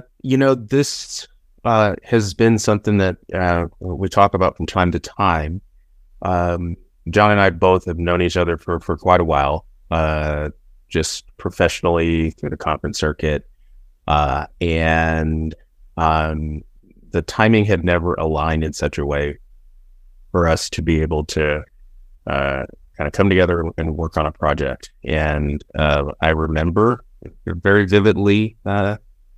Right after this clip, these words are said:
the day because, uh, I was, uh, at either an aquarium or the Children's Museum in Denver. I know exactly what part of town I was in. I was having a conversation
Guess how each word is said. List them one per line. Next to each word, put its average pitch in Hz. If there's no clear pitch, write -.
the -
day 82
because, 82
uh, 82
I 85
was, 85
uh, 82
at 85
either 87
an 87
aquarium 104
or 92
the 85
Children's 92
Museum 82
in 80
Denver. 78
I 87
know 80
exactly 76
what -
part 78
of 76
town 73
I 73
was 76
in. 76
I 82
was 78
having 78
a 76
conversation 80